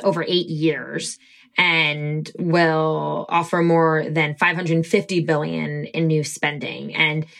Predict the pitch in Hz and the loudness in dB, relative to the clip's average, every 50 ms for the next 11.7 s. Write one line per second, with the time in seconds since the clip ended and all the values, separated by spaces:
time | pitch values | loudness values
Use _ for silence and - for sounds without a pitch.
0 | - - 190 196 196 214 214 202 208 196 185 180 175 165 160 160 160 160 156 160 | -2 0 0 2 2 2 2 2 2 0 2 2 2 2 2 0 0 0 0 0
1 | 156 - - 170 165 156 156 151 151 151 147 - - - 160 170 190 190 165 185 | 0 2 2 4 6 6 6 6 4 4 2 0 -4 -4 -2 0 0 0 0 -2
2 | 165 160 151 - 151 147 151 151 147 147 151 160 160 156 165 160 - 156 - 190 | 0 0 0 0 -2 -6 -4 -4 -6 -4 -4 -6 -4 -4 -4 -4 -4 -2 0 0
3 | 190 165 170 170 160 - - 185 175 170 165 165 160 160 156 151 147 143 151 143 | 2 2 2 2 2 2 0 0 0 2 2 4 4 4 2 0 0 0 0 2
4 | 139 135 135 147 156 147 - 160 151 147 143 - - 156 151 156 143 - 160 160 | 2 2 2 0 0 2 2 2 2 0 -2 -2 -2 -2 0 0 0 0 0 -2
5 | 156 - - 156 151 - 156 139 139 135 135 - 160 147 147 123 - - 151 139 | -2 0 -2 -2 -2 0 -2 -2 -2 -4 -4 -4 -4 -4 -4 -4 -4 -4 -4 -4
6 | 135 131 139 131 143 135 - - 135 123 - - 139 135 131 143 151 147 135 127 | -6 -6 -8 -8 -8 -8 -6 -6 -6 -6 -6 -6 -6 -4 -2 0 0 0 0 -2
7 | 151 147 151 - - - - 156 151 147 - 151 135 143 143 - - - - - | -6 -6 -8 -8 -10 -6 -2 -2 -2 -2 -2 -4 -4 -4 -6 -8 -8 -12 -14 -20
8 | - - - - 160 160 165 160 156 156 147 139 151 147 139 135 143 165 - - | -20 -20 -10 -2 2 4 4 4 4 2 2 2 2 2 2 0 -2 -6 -10 -16
9 | - - - - 170 147 139 131 147 135 127 - - - - - 147 143 147 - | -14 -8 -2 0 0 0 0 0 -2 -2 -2 -4 -6 -6 -4 -2 -2 -2 0 2
10 | - 220 226 160 147 170 165 - 156 143 131 - - - 143 143 - 156 139 - | 2 2 2 2 0 -2 -2 0 0 -2 -2 -2 -2 -4 -4 -4 -4 -6 -4 -2
11 | 156 156 147 143 - - 143 143 - 156 143 139 135 123 | -2 -2 -2 -2 -2 -2 -4 -2 2 2 2 4 2 0